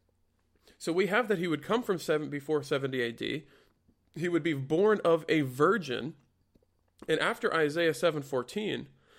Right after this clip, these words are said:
we get to another very interesting passage just a couple chapters later. This is Isaiah nine six.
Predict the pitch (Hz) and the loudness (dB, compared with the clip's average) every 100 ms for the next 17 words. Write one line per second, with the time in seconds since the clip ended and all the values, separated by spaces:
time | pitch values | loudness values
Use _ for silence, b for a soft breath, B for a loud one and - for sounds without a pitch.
0 | b - 147 127 156 123 - - 147 151 | b -6 -2 -2 -2 -4 -6 0 4 4
1 | 156 139 135 160 160 151 202 196 170 - | 4 4 6 6 6 2 4 4 4 2
2 | 156 143 139 139 135 131 156 185 170 - | -2 -2 0 -2 -2 -4 0 0 -2 -4
3 | 180 160 - 160 - 135 123 147 196 123 | -2 -2 0 0 0 -4 -2 -2 -2 -2
4 | - - _ 151 147 139 127 131 139 120 | -6 -16 _ -6 -4 -4 -2 0 0 2
5 | 135 127 110 - 135 - - | 0 -2 -4 -4 -4 -4 -16